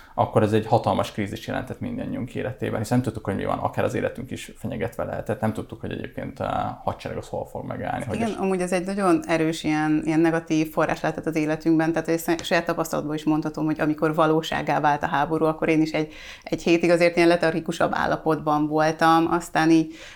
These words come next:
Speaker 2: azért realizáltam magamban, hogy attól még, hogy én rosszul érzem magam, másoknak nem lesz jobb.
Speaker 1: Igen, ö, de hogy ilyenkor próbáljunk meg talán egymás felé fordulni tudatosan,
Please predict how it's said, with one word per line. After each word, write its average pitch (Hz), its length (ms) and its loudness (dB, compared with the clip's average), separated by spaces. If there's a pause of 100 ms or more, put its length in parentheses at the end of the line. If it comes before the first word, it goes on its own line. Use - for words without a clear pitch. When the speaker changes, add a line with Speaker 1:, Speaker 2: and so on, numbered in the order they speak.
Speaker 2:
azért 156 380 2
realizáltam 165 580 2
magamban, 151 340 2
hogy - 100 -4
attól 165 260 2
még, 160 200 4
hogy 160 140 4
én 160 180 4
rosszul 170 340 0
érzem 160 300 4
magam, 160 280 6
másoknak 165 440 0
nem 170 200 2
lesz 160 240 -2
jobb. 143 280 -6 (600)
Speaker 1:
Igen, 117 440 2
ö, 110 160 6
de 117 100 4
hogy 123 200 2
ilyenkor 127 380 4
próbáljunk 110 440 4
meg 113 100 -2
talán 107 180 0
egymás 104 600 0
felé 113 320 2
fordulni 117 680 4
tudatosan, 135 800 0